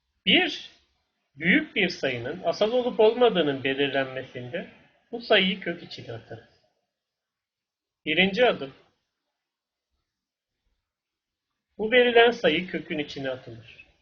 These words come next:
Seksen yedi. Seksen yedi yaklaşık olarak nedir? Seksen yedi hangi iki tam sayı arasındadır? Kök seksen bir dokuzdur.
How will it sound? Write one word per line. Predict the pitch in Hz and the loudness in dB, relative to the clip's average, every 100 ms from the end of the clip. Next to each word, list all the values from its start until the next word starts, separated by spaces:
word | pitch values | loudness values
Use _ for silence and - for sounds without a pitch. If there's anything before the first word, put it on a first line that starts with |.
| _ _ _ _ | _ _ _ _
Seksen | _ 156 139 - 135 | _ -6 -6 -4 -6
yedi. | 127 120 113 _ _ _ _ _ _ _ _ _ _ _ _ _ _ _ _ | -6 -10 -14 _ _ _ _ _ _ _ _ _ _ _ _ _ _ _ _
Seksen | - 214 - 294 | 0 0 4 4
yedi | 311 320 330 | 6 2 0
yaklaşık | 311 262 254 269 269 285 | 4 4 4 -2 -2 0
olarak | 185 170 214 - | 4 6 6 2
nedir? | 180 147 123 - - _ _ _ _ _ _ _ _ _ _ _ | -4 -6 -8 -18 -20 _ _ _ _ _ _ _ _ _ _ _
Seksen | 185 185 214 | 0 4 6
yedi | 208 214 | 6 6
hangi | 208 233 294 240 | 4 4 4 0
iki | 185 165 | -6 -4
tam | 147 139 | -2 -2
sayı | 135 127 | -4 -2
arasındadır? | 127 127 - 135 139 254 - _ _ _ _ _ _ _ _ _ _ _ _ - | -2 -4 -10 -12 -10 -12 -16 _ _ _ _ _ _ _ _ _ _ _ _ -2
Kök | 190 196 | -2 -2
seksen | - 190 185 190 185 | 0 0 2 2 2
bir | 214 285 | 0 -4
dokuzdur. | 240 - 233 151 - | -4 -4 -6 -8 -14